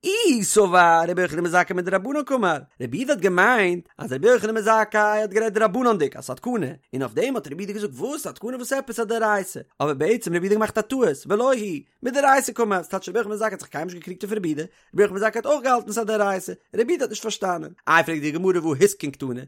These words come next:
שטייט רבי יוחנן בן זכאי געמאכט האט קנה. דאמאלטס זאגסט מען מיט דער רייסה, טו מיט דעם צווייטן זאגט, פייסעך, איך שטעטס קיין איינהייט פיר. און דאס איז קטקונה. זאגט די גמרא, טאקע, מאי היסקין. דו רש, ווי היסקין. ווי רש זאגט, דו רש, להם המקרה. ער האט געדארשט אין דער פסוק, ווי היסקין שי אין האגי איז, אין דער שאל, אך שאו, וואו ער האט בדבר,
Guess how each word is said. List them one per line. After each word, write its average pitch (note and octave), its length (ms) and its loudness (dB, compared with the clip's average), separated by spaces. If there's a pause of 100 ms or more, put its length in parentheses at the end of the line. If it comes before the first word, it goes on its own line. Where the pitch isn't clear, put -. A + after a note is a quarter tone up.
שטייט G3+ 240 0
רבי D3+ 80 -4
יוחנן C#3+ 140 -6
בן F#3+ 60 -2
זכאי F#3 120 -10
געמאכט F3 180 -8
האט D3+ 100 -10
קנה. B3 260 -2 (240)
דאמאלטס G3+ 200 2
זאגסט G#3+ 160 0
מען G3 120 -2
מיט F3 100 -2
דער E3+ 200 2
רייסה, A#3+ 220 2
טו G#3+ 120 -4
מיט A3 80 0
דעם E3+ 60 -6
צווייטן G#3 240 2
זאגט, G3 140 -2
פייסעך, G#3 200 0
איך - 80 -14
שטעטס G#3 160 -4
קיין G#3 120 -6
איינהייט G3 200 -2
פיר. G#3+ 220 -2 (200)
און F#3+ 80 -10
דאס G3 160 0
איז G3 100 -4
קטקונה. F3+ 520 0 (240)
זאגט A#2+ 120 -14
די B2+ 60 -12
גמרא, C#3 260 -6
טאקע, A3+ 300 -2
מאי D#3+ 260 2
היסקין. F#3 480 -2 (180)
דו G3 300 0
רש, A3+ 240 6
ווי F3+ 100 0
היסקין. G3+ 480 0 (260)
ווי D#3+ 80 -4
רש G#3+ 220 2
זאגט, G3 140 -2
דו C3 180 -6
רש, C4+ 240 0
להם G3 280 4
המקרה. G3+ 460 2 (340)
ער C#3+ 80 -2
האט D#3+ 100 -2
געדארשט G#3 420 0
אין G#3 80 2
דער D3+ 180 -2
פסוק, F3+ 200 -8 (160)
ווי E3 200 -2
היסקין C#4 400 -2
שי A#3 160 -4
אין G#3+ 80 2
האגי B3+ 380 2
איז, D4 160 -6
אין A#3 80 -4
דער G#3 120 -6
שאל, B3+ 380 4
אך C#4 200 4
שאו, A#3+ 140 -2
וואו A3 120 0
ער G#3+ 100 2
האט G#3 260 2
בדבר, E3 420 0